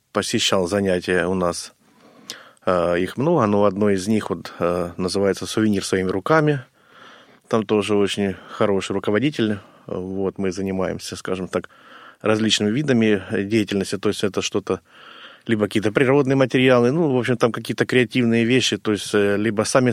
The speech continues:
придумаем, либо где-то какие-то подсказки ищем у природы, то есть это тоже очень интересно.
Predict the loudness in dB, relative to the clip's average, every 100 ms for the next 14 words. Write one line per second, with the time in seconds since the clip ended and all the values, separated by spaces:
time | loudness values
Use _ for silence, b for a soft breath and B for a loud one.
0 | 0 -2 2 2 2 2 0 -2 -2 -4
1 | -6 -6 -6 -4 -4 -2 0 0 0 0
2 | 2 0 -2 0 0 2 2 2 0 0
3 | -4 -2 -4 -4 -2 0 0 -2 -4 -6
4 | -4 -2 -2 -2 -6